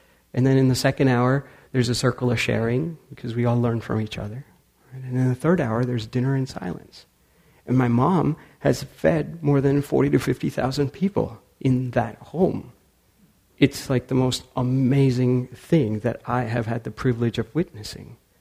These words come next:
But the most amazing thing is that, or actually, I mean, that's, that's incredible, but when you go up and thank my mom, as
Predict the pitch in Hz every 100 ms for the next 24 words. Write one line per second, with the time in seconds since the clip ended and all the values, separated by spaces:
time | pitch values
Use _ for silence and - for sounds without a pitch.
0 | _ _ _ _ _ _ _ _ _ 135
1 | - 135 135 - 135 160 220 170 123 110
2 | 110 117 135 139 127 - 123 135 - 170
3 | 165 - 131 143 160 - - 139 - 147
4 | - 175 190 117 113 - - - 131 131
5 | 143 139 120 151 185 208 208 - 135 123
6 | - 135 - 127 123 123 202 - 101 170
7 | - _ _ _ _ 131 123 120